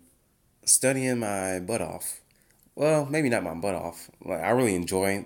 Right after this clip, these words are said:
the studying. Well, I've been studying a lot of self-esteem work by Nathaniel Branden. He was the pioneer of the self-esteem movement in the fifties and sixties,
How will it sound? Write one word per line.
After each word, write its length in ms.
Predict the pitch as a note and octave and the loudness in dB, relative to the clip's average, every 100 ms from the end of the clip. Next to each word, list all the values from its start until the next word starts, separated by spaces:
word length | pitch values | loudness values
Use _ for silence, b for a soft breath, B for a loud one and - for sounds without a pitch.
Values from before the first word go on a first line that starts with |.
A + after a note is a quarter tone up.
| F2 | 2
the 80 | |
studying. 500 | F2 G#2+ G2 G2+ G2 b b b b b | 2 4 0 -4 -8 b b b b b
Well, 120 | F#2+ F#2+ | -2 0
I've 100 | A2 | 2
been 100 | G2+ | 2
studying 500 | - F#2+ F2+ F2+ - _ - | 2 2 0 -4 -10 _ -14
a 60 | F#2+ | -6
lot 160 | F#2 F2 | -2 -2
of 80 | |
self-esteem 460 | - G2 F2+ G#2 G2 | -2 -2 0 0 -2
work 320 | G2 G2 F#2 | -4 -6 -8
by 320 | F2 E2+ E2+ E2 | -8 -4 -4 -6
Nathaniel 420 | E2 F#2+ F2+ E2+ | -6 -4 -2 -4
Branden. 400 | F2+ F#2 F#2+ F#2+ - b b b b b _ | -4 -4 -6 -10 -16 b b b b b _
He 160 | F2+ G2 | -8 -4
was 140 | E2+ | -4
the 80 | F2+ | -4
pioneer 400 | G2+ F#2 F#2+ G2 | -2 0 0 -2
of 60 | |
the 60 | E2+ | -2
self-esteem 460 | - F#2 F#2 G#2 G2+ | -2 -2 -4 -4 -6
movement 280 | G2 G2 | -6 -6
in 80 | E2+ | -8
the 60 | D#2+ | -8
fifties 340 | G#2+ G#2+ G#2 | -8 -8 -10
and 80 | F2 | -8
sixties, 600 | G2 A#2 - A#2 - - | -6 -6 -6 -6 -6 -8